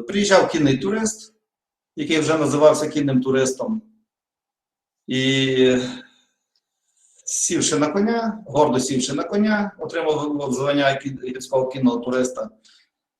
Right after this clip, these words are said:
Незважаючи на це,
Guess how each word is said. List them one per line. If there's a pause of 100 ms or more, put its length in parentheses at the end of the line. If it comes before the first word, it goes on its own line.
(1040)
Незважаючи
на
це,